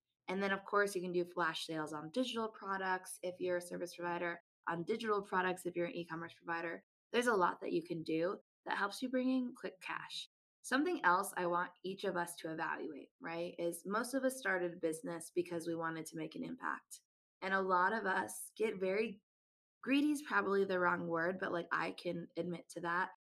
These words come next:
Like, I put so much time and effort into my courses, into my digital products. Like,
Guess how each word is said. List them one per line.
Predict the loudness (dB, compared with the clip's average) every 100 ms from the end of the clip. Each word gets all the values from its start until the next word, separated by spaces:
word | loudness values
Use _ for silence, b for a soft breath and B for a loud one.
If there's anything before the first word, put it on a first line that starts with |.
| _
Like, | 0 2 4
I | 2 2
put | 0 0 0
so | -2
much | -2 -4 -4
time | -2 -2
and | -4 -6
effort | -6 -6 -6
into | -6 -6 -4
my | -4 -6
courses, | -6 -8 -6 -12 -8
into | -6 -6 -4
my | -2
digital | -2 -4 -4 -6
products. | -6 -8 -8 -6
Like, | -4